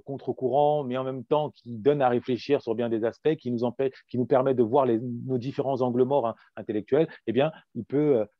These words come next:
permettre à, un petit peu ce que Mandela avait fait, euh, sans, toute, toute chose égale par ailleurs, hein, en Afrique du Sud, en, en opérant comme ça, euh, une volonté de réconciliation, euh, des, des communautés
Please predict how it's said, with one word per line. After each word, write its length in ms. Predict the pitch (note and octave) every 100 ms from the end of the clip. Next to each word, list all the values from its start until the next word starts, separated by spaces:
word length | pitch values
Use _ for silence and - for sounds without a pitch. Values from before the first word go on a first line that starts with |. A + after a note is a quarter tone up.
| -
permettre 500 | B2 A2+ C#3 D3+ -
à, 260 | G#2+ G#2+ F#2+ _ -
un 80 | G2+
petit 140 | -
peu 120 | D3
ce 80 | D3+
que 220 | - B2
Mandela 560 | A2+ A#2+ B2 A#2+ B2+ C3+
avait 160 | A2+ A2
fait, 220 | C3 B2
euh, 180 | G2 F2+ _ - G2 F2+
sans, 320 | - A2+ G#2
toute, 160 | - - A2 -
toute 140 | A#2+
chose 160 | - A#2
égale 180 | A#2 A2
par 140 | A2
ailleurs, 240 | A#2+ D3+ A#2+
hein, 60 |
en 80 | A2+
Afrique 260 | G#2 A#2+ G#2
du 140 | G#2
Sud, 300 | - D3 C#3+
en, 180 | A2 G2 _ -
en 160 | G#2+
opérant 420 | A2 - A2 C#3
comme 140 | B2+ G#2+
ça, 280 | - C3+ A#2
euh, 60 | - _
une 240 | G#2 G#2 G2
volonté 340 | A2+ A#2 B2+
de 80 | A#2+
réconciliation, 1000 | G2+ B2+ C3 - C#3 B2 B2 - C#3+ D3 _ _ -
euh, 160 | G#2 G2+ - _ G#2
des, 120 | G#2+
des 180 | A2 A2+
communautés 580 | A#2+ A2+ A2 C3+ D3+